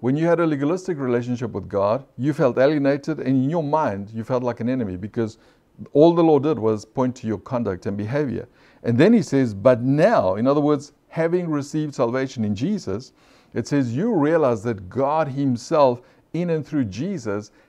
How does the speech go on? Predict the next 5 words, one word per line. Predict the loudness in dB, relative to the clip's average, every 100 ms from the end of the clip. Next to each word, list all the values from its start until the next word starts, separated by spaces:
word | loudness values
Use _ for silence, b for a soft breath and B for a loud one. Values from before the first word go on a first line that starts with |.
| b
has | -2 0 -2
reconciled | 0 0 0 -4 -4 -6 -6 -4 -4 -4
you | -4
to | -6 -4 -2
himself. | 0 -2 0 2 4 4 0 -12